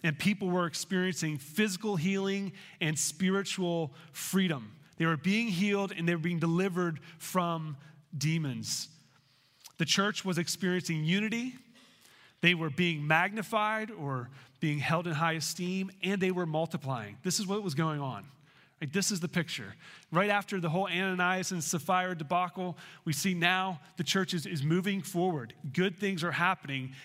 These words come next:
and that is exciting. But as we learned last week, whenever something beautiful is trying to come into the world, there's also something opposing that beauty and trying to destroy that beauty. God's power was on display here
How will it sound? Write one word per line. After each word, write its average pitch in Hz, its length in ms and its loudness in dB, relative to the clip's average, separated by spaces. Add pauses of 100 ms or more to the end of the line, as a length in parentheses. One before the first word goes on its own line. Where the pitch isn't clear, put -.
(140)
and 156 440 0
that 170 300 2 (260)
is 170 260 0
exciting. 170 540 0
But 202 260 2 (420)
as 165 160 2
we 175 120 0
learned 180 280 2
last 180 300 2
week, 180 160 -2
whenever 180 260 2
something 180 420 -2
beautiful 180 520 0
is 147 80 -2
trying 185 280 2
to 165 60 -6
come 185 240 -2
into 180 220 -2
the 175 80 0
world, 170 340 -2
there's 156 200 -4
also 170 480 -2
something 160 420 -2
opposing 131 680 -4 (340)
that 127 260 -4
beauty 113 400 -6 (600)
and 131 100 -10
trying 160 280 2
to 170 100 -4
destroy 143 720 0 (100)
that 127 260 -4
beauty. 113 380 -8 (300)
God's 175 260 2
power 175 380 2
was 160 120 -4
on 165 200 0
display 175 600 0 (220)
here 190 460 0